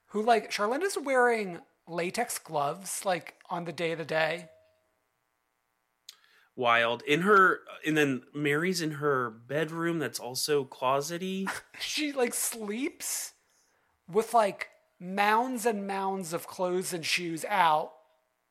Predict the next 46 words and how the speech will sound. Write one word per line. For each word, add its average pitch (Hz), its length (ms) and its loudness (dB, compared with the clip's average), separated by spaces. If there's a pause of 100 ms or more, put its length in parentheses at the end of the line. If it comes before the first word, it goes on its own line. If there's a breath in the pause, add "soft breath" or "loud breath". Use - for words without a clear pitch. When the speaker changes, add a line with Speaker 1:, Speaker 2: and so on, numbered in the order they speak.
(180)
Speaker 1:
exposed 175 560 -2
in 160 60 -12
the 160 100 -4
room - 380 -8 (120)
around 147 360 -8
her. 147 60 -12
Speaker 2:
Do 240 120 -2
you 247 60 0
think 311 280 4
her 214 220 6
and 202 100 6
her 165 80 4
husband 131 340 -2
sleep 127 160 -4
in 123 60 -10
the 120 60 -8
same 120 260 -4
room? 135 300 -6 (1200 soft breath)
Speaker 1:
I, 165 120 6
like, 196 180 4
hope 147 300 -4
not. 190 380 -4 (1000 loud breath)
Speaker 2:
I 185 80 4
mean, 220 140 6
like, 170 200 4 (180)
I, 151 120 6 (100)
I 143 140 6
actually 147 360 2
don't 131 180 -2
think 127 140 -4
it's, 120 160 -6
like, 120 180 -4
an 113 300 -4
abnormal 120 500 -2
thing 113 220 -12
to 107 40 -14
do. 113 200 -6
I 120 120 2
know 113 240 -2
a 110 80 0
lot 110 160 0
of 104 80 -14
people 110 340 -14
who, 120 160 -10
like, 104 360 -8 (720)
that's - 400 2